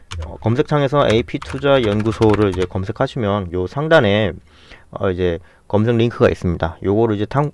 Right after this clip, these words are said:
타고 이제 들어오시면 가운데에 이제 라이브 녹색으로 이제 깜빡깜빡 하시는 거 보실 수 있죠. 여기서 이제 이천이십일 년,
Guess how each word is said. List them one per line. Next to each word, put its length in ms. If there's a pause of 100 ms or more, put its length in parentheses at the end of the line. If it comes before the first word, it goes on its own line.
(100)
타고 420
이제 120
들어오시면 640 (180)
가운데에 680
이제 220
라이브 400
녹색으로 920
이제 100
깜빡깜빡 640
하시는 300
거 280
보실 220
수 140
있죠. 280 (440)
여기서 500
이제 140
이천이십일 800
년, 160